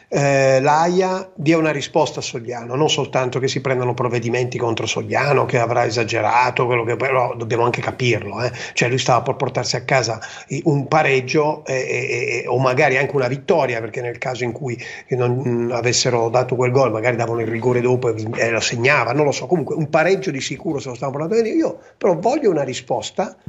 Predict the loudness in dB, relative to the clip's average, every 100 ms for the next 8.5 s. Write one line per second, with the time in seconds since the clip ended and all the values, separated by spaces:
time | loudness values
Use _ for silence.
0 | -20 _ _ _ 2 2 2 0 2 2
1 | 0 -4 -8 -8 -10 -8 -6 -6 -4 -2
2 | -2 -2 0 0 0 0 -2 -4 -2 -2
3 | -2 -2 -2 2 2 4 2 0 -4 -2
4 | -2 -2 -12 _ _ _ -8 0 0 0
5 | -8 _ _ -6 -4 -2 -2 -2 -2 -2
6 | 0 2 0 -2 -4 -4 -2 -2 -4 -10
7 | -6 0 0 2 0 -2 -2 -2 -4 -2
8 | -2 -2 0 0